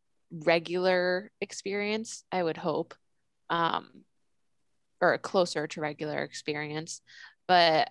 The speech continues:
I think I would just encourage them, like, you know, even though it is, like, for us, it's way different,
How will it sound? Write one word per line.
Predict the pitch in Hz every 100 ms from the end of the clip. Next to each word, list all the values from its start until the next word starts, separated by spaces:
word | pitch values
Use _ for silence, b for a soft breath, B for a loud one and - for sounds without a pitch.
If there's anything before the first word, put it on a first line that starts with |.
| -
I | 196
think | 202
I | 180
would | 170
just | 170
encourage | 170 - 165 165 -
them, | 165 165
like, | 160 156 156 - _ _ _
you | 208
know, | 220 214 -
even | 226 226
though | 214 202
it | 185
is, | 175 175 175 - - - _ -
like, | 180 -
for | - 160 -
us, | 165 208 226 - -
it's | 170 -
way | 156 170 170
different, | 165 165 - 170 160 160 156